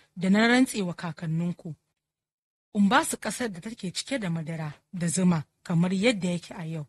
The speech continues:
Irmiya goma sha ɗaya ɗigo uku biyar. Darasi, Allah yana da ƙa'idoji na asali waɗanda ba za su iya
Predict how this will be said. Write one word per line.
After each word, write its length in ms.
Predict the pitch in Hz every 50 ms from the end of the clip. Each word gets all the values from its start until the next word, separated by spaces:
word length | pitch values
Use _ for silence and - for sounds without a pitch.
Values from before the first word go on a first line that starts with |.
| _ _ _ _ _ _ _ _ _ -
Irmiya 540 | 196 175 185 190 220 269 277 254 208 180
goma 320 | 160 156 202 247 247 214 185
sha 220 | - - 196 -
ɗaya 240 | 180 190 165 165 - _ -
ɗigo 300 | 220 202 165 175 - - -
uku 400 | 226 - - - 190 175 175 - _ -
biyar. 380 | 190 165 147 151 147 160 151 - _ _ _ _ _ _ _ _ _ _ _ _ _ _ _ _ _ _ _ - - - - - - - -
Darasi, 560 | 170 233 269 254 190 - - - 175 151 - _ _ _ _ - - - - _ -
Allah 280 | 233 262 262 240 214
yana 200 | 214 220 202 185 175
da 80 | 165 156
ƙa'idoji 840 | - - 208 226 - 233 226 190 226 220 220 180 190 214 208 - _ -
na 120 | 190 - -
asali 520 | 208 185 - - 196 185 180 170 165 - _ -
waɗanda 380 | - - 220 214 190 180 165 160
ba 80 | 156 160
za 160 | 151 202 233
su 140 | 226 - - -
iya 180 | 214 185 165